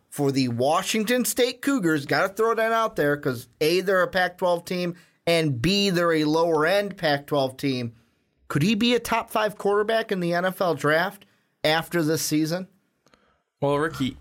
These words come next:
Speaker 2: you know what my answer to that's gonna be.
Speaker 1: <laughs> That's
Speaker 2: It's,
Speaker 1: why I had to
Speaker 2: I,
Speaker 1: throw the Pac-twelve
Speaker 2: I won't,
Speaker 1: out there.
Speaker 2: uh, I won't see him.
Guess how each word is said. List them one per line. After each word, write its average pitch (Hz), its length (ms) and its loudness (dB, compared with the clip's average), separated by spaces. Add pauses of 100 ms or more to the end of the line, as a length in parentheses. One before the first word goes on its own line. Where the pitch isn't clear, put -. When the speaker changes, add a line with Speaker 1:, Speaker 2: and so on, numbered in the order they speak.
Speaker 2:
you 139 180 -2
know 147 120 0
what 120 100 0
my 113 120 0
answer 117 400 -4
to 87 100 -4
that's 101 360 0
gonna 101 280 0
be. 135 240 2
Speaker 1:
<laughs> - 20 2
That's 139 180 0
Speaker 2:
It's, 165 80 0
Speaker 1:
why 151 140 2
I 139 40 2
had 147 100 0
to 131 60 0
Speaker 2:
I, 127 80 2
Speaker 1:
throw 139 120 2
the 135 100 0
Pac-twelve 135 340 0
Speaker 2:
I 131 200 2
won't, - 60 -
Speaker 1:
out 113 80 -4
there. 117 140 0
Speaker 2:
uh, 120 240 0 (680)
I 117 120 -2
won't 160 220 0
see 190 220 0
him. - 220 -4